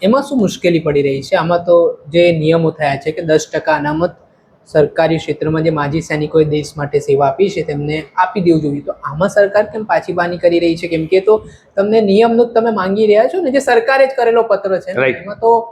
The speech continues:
Speaker 1: ક્યાં આપણે કંઈક વિશેષ અધિકાર આપણે માંગી રહ્યા છીએ?
Speaker 2: હમ.
Speaker 1: તો આમાં શું લાગે છે, કેમ ઈચ્છાશક્તિનો અભાવ દેખાઈ રહ્યો છે?
Speaker 2: ભાઈ, ક્યાંક ને ક્યાંક, અ, સરકારની, અ, કાંઈ મનસામાં કાંઈ, અ, ખોટ હોય અથવા તો સિસ્ટમમાં કાંઈ ખરાબી હોય, આનો ખ્યાલ નથી આવતો.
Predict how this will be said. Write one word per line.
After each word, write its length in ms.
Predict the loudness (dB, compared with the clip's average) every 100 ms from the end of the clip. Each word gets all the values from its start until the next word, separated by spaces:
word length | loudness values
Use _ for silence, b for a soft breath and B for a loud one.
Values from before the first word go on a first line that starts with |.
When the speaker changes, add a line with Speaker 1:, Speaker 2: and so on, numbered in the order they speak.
| -2
Speaker 1:
ક્યાં 160 | 0
આપણે 220 | 2 2 2
કંઈક 200 | 2 0
વિશેષ 280 | 0 0 0
અધિકાર 400 | -2 -2 0 2
આપણે 220 | 0 -2 -6
માંગી 320 | -6 -6 -6
રહ્યા 200 | -4 -4
છીએ? 160 | -6
Speaker 2:
હમ. 240 | -16 -16 -16 -6
Speaker 1:
તો 80 | 0
આમાં 300 | 2 2 2
શું 180 | 0 0
લાગે 320 | 2 2 2
છે, 100 | 0
કેમ 220 | 0 -2
ઈચ્છાશક્તિનો 640 | -2 -2 -2 -2 -8 -10 -10
અભાવ 360 | -6 -4 -4
દેખાઈ 340 | -6 -14 -12 -14
રહ્યો 180 | -14
છે? 240 | -18 -20 _ _ b b b
Speaker 2:
ભાઈ, 260 | 0 2 0
ક્યાંક 360 | 0 0 0
ને 140 | 0 0
ક્યાંક, 400 | 0 0 0 0
અ, 420 | 0 0 0 -2
સરકારની, 720 | 0 -2 0 0 2 0 -2
અ, 140 | -2 -2
કાંઈ 180 | 0
મનસામાં 600 | 0 0 0 0 0 0 0
કાંઈ, 160 | 0
અ, 260 | 0 0 0 B B
ખોટ 180 | 0 2
હોય 240 | 4 2 2 0
અથવા 260 | -4 2 2
તો 400 | 2 2 2 B B -4
સિસ્ટમમાં 580 | -2 0 0 2 2
કાંઈ 120 | 2 0
ખરાબી 380 | 2 2 2
હોય, 200 | 2 2 0 B B
આનો 180 | -2 -2
ખ્યાલ 260 | 0 2 2
નથી 220 | 2 2
આવતો. 420 | 2 2 0 -2